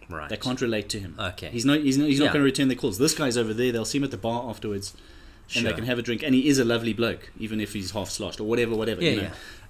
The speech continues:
Speaker 2: Um, so they go, "Well, this is now my
Speaker 1: So that's
Speaker 2: extended
Speaker 1: more
Speaker 2: family."
Speaker 1: about where we are
Speaker 2: It's
Speaker 1: than
Speaker 2: community
Speaker 1: anything
Speaker 2: again.
Speaker 1: else.
Speaker 2: It's music,
Speaker 1: Yeah.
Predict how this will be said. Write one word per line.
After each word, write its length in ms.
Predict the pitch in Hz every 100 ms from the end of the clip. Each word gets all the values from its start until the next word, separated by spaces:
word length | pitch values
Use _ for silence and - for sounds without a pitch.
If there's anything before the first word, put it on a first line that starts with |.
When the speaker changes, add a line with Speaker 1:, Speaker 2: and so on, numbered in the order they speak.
| 113
Speaker 2:
Um, 400 | 113 117 117 -
so 220 | - 123
they 100 | 120
go, 300 | 127 127 120 - -
"Well, 80 | 110
this 220 | 107 -
is 100 | 107
now 140 | 110
my 140 | 104 98
Speaker 1:
So 100 | 98
that's 100 | 123
Speaker 2:
extended 280 | - 113 131
Speaker 1:
more 100 | 139
Speaker 2:
family." 80 | 135
Speaker 1:
about 260 | 113 110 107
where 220 | 117 120
we 240 | 110 120
are 240 | 117 107 98
Speaker 2:
It's 100 | 92
Speaker 1:
than 60 |
Speaker 2:
community 380 | 92 139 156 95
Speaker 1:
anything 180 | 95 95
Speaker 2:
again. 100 | 92
Speaker 1:
else. 140 | 85 -
Speaker 2:
It's 40 |
music, 220 | 117 120
Speaker 1:
Yeah. 140 | 90